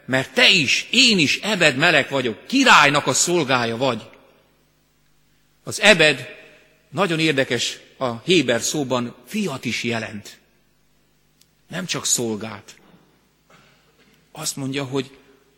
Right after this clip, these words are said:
király fiai vagyunk, és a keresztség által azok lettünk, az Istené lettünk.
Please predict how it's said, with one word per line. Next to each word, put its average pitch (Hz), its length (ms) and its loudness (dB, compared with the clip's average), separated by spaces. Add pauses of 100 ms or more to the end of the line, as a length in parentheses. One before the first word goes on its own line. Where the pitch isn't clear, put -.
(420)
király 151 540 0 (380)
fiai 151 420 4
vagyunk, 117 600 -2 (1080)
és - 140 -6
a 131 120 -6
keresztség 180 580 4
által 151 540 0
azok 165 380 2
lettünk, 127 600 -4 (260)
az - 120 -8
Istené 147 560 2
lettünk. 127 640 -4